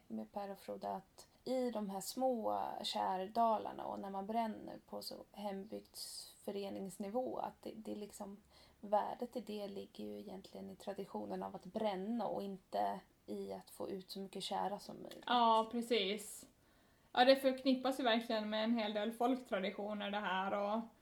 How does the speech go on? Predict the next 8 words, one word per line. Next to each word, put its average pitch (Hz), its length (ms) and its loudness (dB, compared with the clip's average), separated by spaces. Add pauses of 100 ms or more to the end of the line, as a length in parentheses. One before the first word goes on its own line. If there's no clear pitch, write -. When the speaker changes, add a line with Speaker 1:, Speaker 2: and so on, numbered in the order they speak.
Speaker 2:
det 233 180 0
är 240 40 6
Speaker 1:
Mm. 240 120 8
Speaker 2:
mycket 254 320 6
kulturhistoria 233 840 6
i 208 40 0
bara 214 240 2
det. 226 320 4